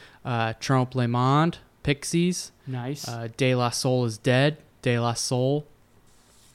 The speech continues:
Speaker 1: Um, Apocalypse, nine one, The Enemy Strikes Back, Public Enemy, so Shut 'Em Down, Bring the Noise.
Speaker 2: Mm.
Speaker 1: Uh,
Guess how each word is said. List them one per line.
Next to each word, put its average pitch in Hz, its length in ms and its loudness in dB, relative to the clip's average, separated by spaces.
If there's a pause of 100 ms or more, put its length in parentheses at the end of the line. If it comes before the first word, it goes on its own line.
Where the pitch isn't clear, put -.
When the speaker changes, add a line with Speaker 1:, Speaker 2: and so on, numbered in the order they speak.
(520)
Speaker 1:
Um, 120 460 -6
Apocalypse, 127 680 -2
nine 120 380 0
one, 127 400 2
The 127 140 0
Enemy 120 240 0
Strikes 113 360 -4
Back, 139 440 0
Public 120 320 -2
Enemy, 143 340 2
so 139 160 -8
Shut 123 260 0
'Em 117 120 -2
Down, 120 360 2
Bring 120 200 -2
the 117 80 -2
Noise. 117 600 0
Speaker 2:
Mm. 143 760 -2
Speaker 1:
Uh, 117 300 -2